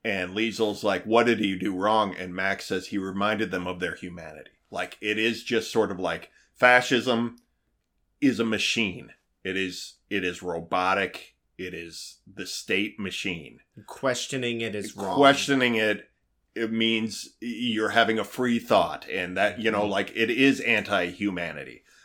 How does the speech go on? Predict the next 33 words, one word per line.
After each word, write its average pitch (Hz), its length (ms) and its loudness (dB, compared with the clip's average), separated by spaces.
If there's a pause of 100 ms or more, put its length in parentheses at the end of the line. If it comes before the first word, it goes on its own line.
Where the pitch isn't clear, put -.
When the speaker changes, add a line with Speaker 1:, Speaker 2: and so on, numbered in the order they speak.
(300)
Speaker 1:
Uh, 98 280 0
and 98 240 -2
so, 104 240 4
like, 101 280 0
the 104 160 2
idea 104 440 4
of, 98 300 0
of 92 220 0
these 90 240 -4
things 90 360 -6
being 92 760 -4 (580)
very 120 340 4
important, 104 540 0
I 104 100 -2
think 117 280 -2
this 110 200 -4
movie 92 320 -2
highlights 90 640 -2 (180)
all 92 280 -2
of 85 120 -10
that. - 280 -10
I 85 80 -6
think 85 240 -10
it's, - 360 -18 (600)
I 131 60 -4
think 175 140 -2
it's 117 100 -4
great. 95 340 -2
I 101 120 0
think 107 180 -2
it's 98 120 -6
great 104 300 0
in, 92 240 -6